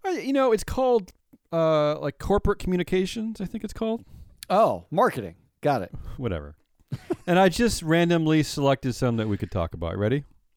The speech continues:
Speaker 2: I'm ready for this.
Speaker 1: This is the twenty twenty-two greenwashing section of the N F L dot com.
Speaker 2: I wish they would just label it that.
Speaker 1: Oh, we're getting there. I think we'll
Speaker 2: We're,
Speaker 1: get, we're getting
Speaker 2: <laughs> are we
Speaker 1: there.
Speaker 2: close yet?
Speaker 1: Yeah.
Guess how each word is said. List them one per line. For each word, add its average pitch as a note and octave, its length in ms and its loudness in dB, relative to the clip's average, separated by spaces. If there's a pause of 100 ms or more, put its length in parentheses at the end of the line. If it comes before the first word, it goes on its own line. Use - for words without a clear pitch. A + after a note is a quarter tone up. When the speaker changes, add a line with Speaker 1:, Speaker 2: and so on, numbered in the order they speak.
(200)
Speaker 2:
I'm D#3 200 0
ready E3 180 6
for C#3+ 180 0
this. A#2+ 480 -2
Speaker 1:
This D3 120 0
is D#3 80 -2
the C#3+ 80 4
twenty F3+ 300 2
twenty-two E3 520 2
greenwashing B2 840 2
section G#2 520 -2 (440)
of F#2+ 180 -4
the G#2 100 -4
N G2+ 100 0
F F#2+ 180 -2
L F2 540 -2
dot D#2+ 220 -6
com. D2+ 240 -8 (400)
Speaker 2:
I A#3+ 140 4
wish G4 200 4
they B3 160 6
would G3+ 140 4
just E3+ 160 -4
label C#3+ 320 2
it F#2 140 -10
that. F2 240 -8 (260)
Speaker 1:
Oh, F4 80 -2
we're C4+ 100 2
getting D#3 380 0
there. G#2 400 0
I F3+ 60 -8
think F#3 200 -6
we'll C#3+ 140 2
Speaker 2:
We're, G#3+ 100 8
Speaker 1:
get, - 80 0
we're G3 120 2
getting B3+ 220 4
Speaker 2:
<laughs> - 0 -
are A3+ 100 4
we G#3 100 4
Speaker 1:
there. E3+ 80 -6
Speaker 2:
close F#3 340 4
yet? C#4+ 320 2 (160)
Speaker 1:
Yeah. F2+ 240 -4